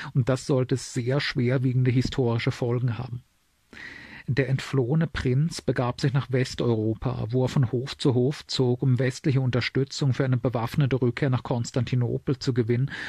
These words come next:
und große Versprechungen zu machen für den Fall, dass es ihm gelingen würde, den Usurpator zu stürzen und dem ihm zustehenden byzantinischen Thron zu besteigen.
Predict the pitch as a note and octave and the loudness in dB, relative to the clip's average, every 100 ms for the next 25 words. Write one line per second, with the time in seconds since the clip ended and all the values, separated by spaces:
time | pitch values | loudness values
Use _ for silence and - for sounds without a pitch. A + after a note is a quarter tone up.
0 | E3 C3+ C3 A#2+ C#3 - - C#3 - - | -2 0 2 2 2 0 0 0 -2 -2
1 | B2+ - D3 A#2+ C3+ B2+ C3 C3+ C#3 B2+ | -2 2 2 4 2 2 2 2 2 0
2 | - - A2+ C#3 C#3+ A#2+ D3 B2+ B2+ A#2+ | -2 -4 -2 0 0 -2 0 2 2 2
3 | C#3+ D#3+ B2+ C3 B2+ B2 C#3+ C#3+ D3 - | 4 4 4 2 4 2 2 2 2 0
4 | B2 B2 C#3+ D3 - B2 - B2+ C#3+ - | -2 -2 -2 -2 0 0 0 0 0 0
5 | C#3 - - - C#3 C#3 C#3 D#3 F3 - | -4 -4 -6 0 2 4 2 2 2 2
6 | C#3+ C#3+ - D3 A#2+ B2+ C3+ - D3 A#2+ | 0 0 2 2 2 2 2 2 0 0
7 | C#3 C3+ B2 B2 - A#2 B2 - C3 - | 2 2 2 0 -2 -2 -2 -2 -4 -4
8 | C#3 C3+ C3 | -4 -8 -8